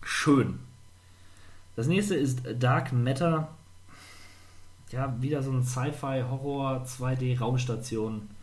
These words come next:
Szenario mit Puzzle-Elementen. Haben wir viel gehabt im Indie-Sektor dieses, des letzten Jahres.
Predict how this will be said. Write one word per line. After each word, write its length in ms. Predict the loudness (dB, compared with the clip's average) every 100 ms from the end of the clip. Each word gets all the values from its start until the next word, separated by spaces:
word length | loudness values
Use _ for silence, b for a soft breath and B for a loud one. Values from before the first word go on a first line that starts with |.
| B B -10
Szenario 720 | -6 -4 -2 0 0 0 -2
mit 200 | -4 -8
Puzzle-Elementen. 1000 | -2 0 0 -2 -4 -4 -4 -4 -6 -10 -16 B B B B B B B B B B B B B B B B
Haben 180 | 4 4
wir 80 |
viel 200 | 6 4
gehabt 400 | 6 4 4 0 -2 B B B B B B B B -6
im 140 | -2
Indie-Sektor 600 | 0 2 2 2 -2 0
dieses, 480 | 0 -2 -4 -6 -8
des 160 | -6 -2
letzten 300 | -4 -2 0
Jahres. 520 | 2 0 -2 -2